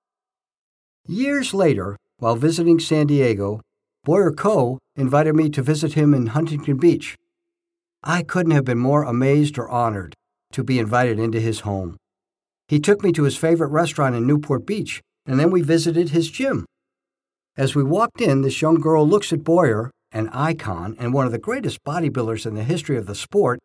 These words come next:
and says, "Sir, do you have your membership card?" I wanted to scold her and yell, "Don't you know who this is? You work in the fitness industry and you don't know this man?" I wanted to shake her.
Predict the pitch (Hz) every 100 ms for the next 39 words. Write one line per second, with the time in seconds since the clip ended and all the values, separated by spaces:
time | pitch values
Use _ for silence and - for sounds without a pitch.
0 | _ _ 135 127 151 131 123 - _ _
1 | _ _ _ - - 190 151 170 185 _
2 | _ 196 180 180 170 165 160 170 202 -
3 | 196 190 214 - _ _ _ _ _ _
4 | _ _ _ - 247 254 226 175 151 -
5 | - 277 330 330 135 85 - _ - 175
6 | 202 190 262 311 294 311 330 285 294 294
7 | 294 311 339 320 - _ _ _ - 190
8 | 285 302 285 262 180 139 - 214 254 -
9 | 220 254 - 247 254 143 135 165 254 226
10 | 220 240 262 - 254 262 269 - _ _
11 | _ _ - 143 156 156 113 113 - 302
12 | 349 339 110 87